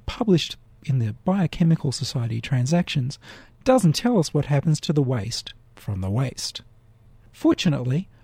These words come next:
Cosmos magazine reports that there are thermal conversion process systems to turn any carbon-based waste into fuel oil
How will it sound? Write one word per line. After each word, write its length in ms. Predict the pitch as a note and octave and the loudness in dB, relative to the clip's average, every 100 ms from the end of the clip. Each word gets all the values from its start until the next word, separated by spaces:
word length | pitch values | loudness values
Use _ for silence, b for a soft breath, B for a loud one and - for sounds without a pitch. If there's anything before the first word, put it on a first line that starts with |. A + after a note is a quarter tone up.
| b | b
Cosmos 540 | - B3 A#3+ F#3 D#3 D3+ | -2 2 4 4 4 2
magazine 460 | B2 A#2 A2+ G#2+ | 0 0 0 -2
reports 480 | B2+ D3 - C3+ - | -2 -2 -2 -2 -2
that 100 | D3 | -2
there 160 | C3+ C3 | 0 0
are 60 | |
thermal 480 | - - F3 G3+ A#3+ | -4 0 2 4 0
conversion 600 | - D3+ B2+ B2+ B2 C3+ | 0 0 2 2 0 -2
process 540 | - G3+ G#3 - A#2+ | -2 -2 0 -2 -6
systems 540 | - A2+ - G#2 - - B B B | -4 -6 -6 -8 -10 -16 B B B
to 100 | - | -2
turn 220 | D#3 B2+ - - - | 2 2 -2 -12 2
any 400 | F3+ G#3+ G#2+ - - | 6 6 4 -2 -4
carbon-based 800 | C#3 C#3 D#3 C3 B2+ A#2+ - - A#2+ | 0 2 4 2 2 -2 -4 -8 -6
waste 560 | A#2+ B2+ E3 - - b b b | -4 -4 -6 -8 -8 b b b
into 180 | D#3+ D#3 | 2 2
fuel 500 | - - G#3+ C4 D3 | 0 2 4 4 2
oil 360 | F#2+ F#2 C#3+ | 0 -4 -8